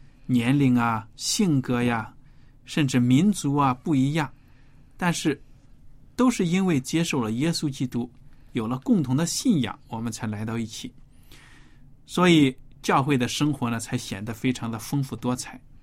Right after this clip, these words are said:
同样的，我们的恩赐也是一样的。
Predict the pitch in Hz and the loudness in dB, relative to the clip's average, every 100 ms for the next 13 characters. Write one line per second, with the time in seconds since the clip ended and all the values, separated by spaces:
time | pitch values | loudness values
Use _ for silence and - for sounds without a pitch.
0 | - - - - - 143 151 127 113 110 | -20 -20 -20 -6 0 4 4 2 0 -2
1 | 131 123 - 190 185 139 107 - 110 98 | -4 -4 -2 -2 -2 -2 -4 -6 -10 -8
2 | 107 85 - | -8 -10 -16